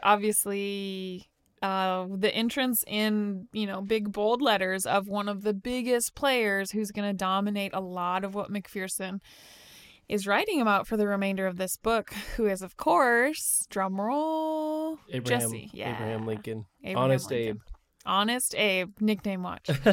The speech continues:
Speaker 2: Um,
Speaker 1: <laughs> Or the old rail splitter is another one of his nicknames.
Speaker 2: I like w-, when, when McPherson chooses chapter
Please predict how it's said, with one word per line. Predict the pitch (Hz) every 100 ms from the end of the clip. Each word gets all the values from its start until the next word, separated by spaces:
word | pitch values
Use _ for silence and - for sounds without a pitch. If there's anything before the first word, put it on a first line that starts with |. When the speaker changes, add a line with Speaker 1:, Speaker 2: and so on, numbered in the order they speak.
| - - 370 381 440 392 - - 185
Speaker 2:
Um, | 180 175
Speaker 1:
<laughs> |
Or | 247
the | 220 247
old | 233 208
rail | 185 190
splitter | - 226 220 226
is | 233 208
another | 196 190 202
one | 202 196
of | 202
his | 202 208
nicknames. | 202 - 202 202 208 208 _ -
Speaker 2:
I | 151
like | 180 214
w-, | - 247 - -
when, | - 180 151 147 131
when | - 143 139
McPherson | 147 - 160 180 - 185
chooses | - 143 143 139 135 123 143
chapter | - 123 117 - 120 110